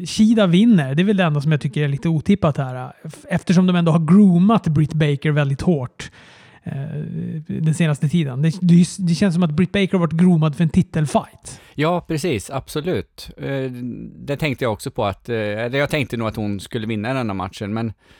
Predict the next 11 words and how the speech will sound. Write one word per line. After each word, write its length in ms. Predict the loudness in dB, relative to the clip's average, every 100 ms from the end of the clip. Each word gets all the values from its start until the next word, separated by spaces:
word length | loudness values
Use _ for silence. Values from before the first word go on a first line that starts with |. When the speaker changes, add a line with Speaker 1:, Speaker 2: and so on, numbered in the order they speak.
| _ _ _ -8
Speaker 2:
eh, 220 | -6 -4
det 120 | -4
verkar 300 | -2 -4 -4
ju 60 | -6
som 240 | -4 -6
att 140 | -6 -10 _
det, 340 | -6 -4 -4 -10 -18 -10
jag 160 | -8 -8 _ _ _ _ _
har 200 | -14 -12
let-, 280 | -6 -8 -8
jag, 220 | -8 -8